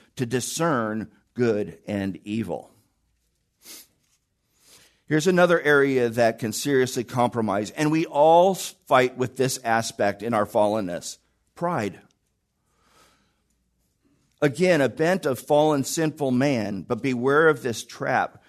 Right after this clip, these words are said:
We need to grow in humility. Humility fosters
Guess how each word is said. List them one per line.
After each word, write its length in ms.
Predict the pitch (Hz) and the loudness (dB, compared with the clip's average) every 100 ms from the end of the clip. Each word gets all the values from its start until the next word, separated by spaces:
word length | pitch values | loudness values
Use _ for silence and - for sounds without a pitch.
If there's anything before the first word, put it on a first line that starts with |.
| _ | _
We 240 | 113 147 185 | 0 0 2
need 320 | 180 208 208 | 0 -2 -2
to 80 | 151 | -2
grow 300 | 127 120 117 | 2 0 0
in 120 | 110 | -4
humility. 680 | 110 113 107 101 92 76 _ _ _ _ _ _ _ _ - | -2 0 0 -2 -8 -16 _ _ _ _ _ _ _ _ -8
Humility 760 | 170 147 151 175 208 196 165 | -2 0 2 4 4 4 2
fosters 1000 | 143 - 160 170 175 - 143 139 120 - | -2 0 2 2 0 -4 -2 -2 -4 -10